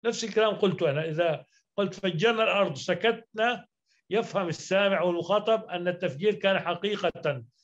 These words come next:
كما لو وضع إنسان أو شخص ديناميت في الأرض وفجرها، هكذا نفهم حقيقة التفجير. عندما جاءت كلمة عيونا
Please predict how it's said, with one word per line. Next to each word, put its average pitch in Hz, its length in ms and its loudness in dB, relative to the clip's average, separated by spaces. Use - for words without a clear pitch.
كما 180 200 2
لو 165 160 4
وضع 175 220 2
إنسان 170 500 -2
أو 143 100 -2
شخص 175 320 -2
ديناميت 170 380 0
في 165 60 -6
الأرض 185 260 0
وفجرها، 185 880 2
هكذا 180 440 -4
نفهم 151 360 -2
حقيقة 156 340 -2
التفجير. 131 580 -2
عندما 180 240 2
جاءت 220 360 0
كلمة 220 260 2
عيونا 190 800 2